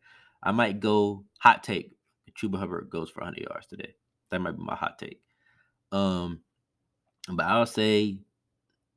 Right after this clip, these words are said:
he goes for seventy-five rushing yards and maybe at least forty to fifty receiving yards. A Christian McCaffrey-esque game, Christian McCaffrey-like game. Um,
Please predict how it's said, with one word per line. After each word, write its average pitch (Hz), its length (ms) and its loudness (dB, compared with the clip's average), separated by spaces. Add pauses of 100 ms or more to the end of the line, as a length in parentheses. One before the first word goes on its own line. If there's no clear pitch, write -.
(140)
he 117 160 0
goes 104 300 2
for 92 500 0
seventy-five 87 1080 0
rushing 87 360 -4
yards 85 580 -4 (460)
and 87 140 -4
maybe 85 440 0
at 76 80 -4
least 82 680 -8 (480)
forty 87 360 -2
to 80 60 -4
fifty 85 480 -4
receiving 82 420 -6
yards. 82 520 -4 (600)
A 92 60 -6
Christian 95 380 -2
McCaffrey-esque 87 1000 -4
game, 80 440 -4
Christian 90 280 -6
McCaffrey-like 80 600 -4
game. 76 380 -8 (640)
Um, 78 520 -6